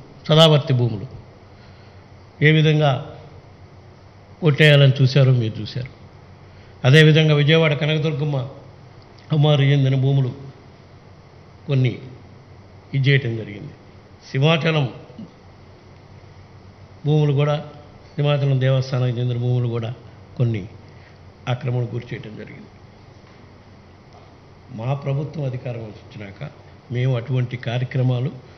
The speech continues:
ఎక్కడా చేసేదే లేదు. మేము ప్రతిపక్షంలో ఉన్నప్పుడు కూడా సదావర్తి భూముల్లో కానీ మిగతా భూముల్లో కానీ కోర్టును పోయి ఆ భూములను కాపాడింది కూడా మేమే ప్రతిపక్షంలో ఉన్నప్పుడు.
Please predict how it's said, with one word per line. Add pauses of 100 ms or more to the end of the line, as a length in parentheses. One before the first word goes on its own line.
(240)
ఎక్కడా (140)
చేసేదే
లేదు. (540)
మేము
ప్రతిపక్షంలో
ఉన్నప్పుడు
కూడా (300)
సదావర్తి
భూముల్లో
కానీ
మిగతా
భూముల్లో
కానీ (480)
కోర్టును
పోయి
ఆ
భూములను
కాపాడింది
కూడా
మేమే
ప్రతిపక్షంలో
ఉన్నప్పుడు.